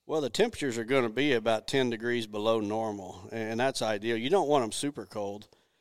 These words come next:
but anytime you can get below normal for that time of the year, and especially if you get into that ten, fifteen below normal, or ten to fifteen degrees below normal, then you're, you're really setting up for some great buck movement,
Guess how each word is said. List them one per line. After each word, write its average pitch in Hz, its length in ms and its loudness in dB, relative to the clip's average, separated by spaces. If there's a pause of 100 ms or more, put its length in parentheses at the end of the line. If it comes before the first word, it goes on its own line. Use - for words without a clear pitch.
(140)
but 120 120 -4
anytime 156 440 4
you 147 100 0
can 117 180 0
get 123 220 -2
below 117 300 0
normal 113 460 0
for 117 120 -8
that 113 200 -2
time 117 200 -2
of 107 60 -4
the 107 60 -4
year, 113 180 0
and 110 80 -2
especially 165 420 -4
if - 100 -10
you 120 80 -8
get 120 180 -2
into 120 220 0
that 107 200 -4
ten, 127 220 -2
fifteen 120 480 -4
below 117 280 -2
normal, 123 480 -2 (640)
or 101 160 -6
ten 135 180 0
to - 40 -6
fifteen 131 360 -2
degrees 117 320 -2
below 117 300 -2
normal, 123 440 0
then 127 360 2
you're, 117 180 -2
you're 110 240 -8
really 120 280 -2
setting 117 380 -2
up 120 160 -2
for 113 160 -8
some 107 200 -6
great 113 300 -4
buck 113 260 -6
movement, 107 460 -6